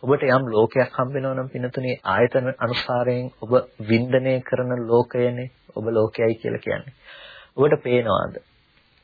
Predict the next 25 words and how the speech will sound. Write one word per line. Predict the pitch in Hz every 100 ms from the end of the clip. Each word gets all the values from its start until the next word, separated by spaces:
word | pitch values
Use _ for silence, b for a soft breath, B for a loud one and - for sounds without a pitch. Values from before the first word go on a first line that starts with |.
| _
ඔබ | 123 143
ලෝකය | 120 127 135
ගැන | 131 127
කතා | 120 - 110
කරන්නේ | - 123 143
ඔබට | 120 123 135
පෙනෙන | - 110 117 156 b b b _
ඔය | - 113
දර්ශන | 107 110 - 113
සාගත | 110 110 110 110 -
ලෝකය | 104 101 - 104
පිළිබඳව. | 104 98 - 85 - -
ඇහෙනකොට | 113 123 120 - 120
ඇහෙන | 120 98 117 110
ලෝකය | 104 107 - 95
පිළිබඳව. | 92 90 - - - _ b b b b b b _
යම් | 120 131
කිසි | 143 139 143
විදිහකින් | 135 139 139 139 135
පෙනීම | - 117 131 139 139
කියන | - 131 131
දේ | 131 127
නැති | 110 107 127
කෙනෙකුට | 131 123 135 127
පින්නතුනේ, | 131 127 131 131 147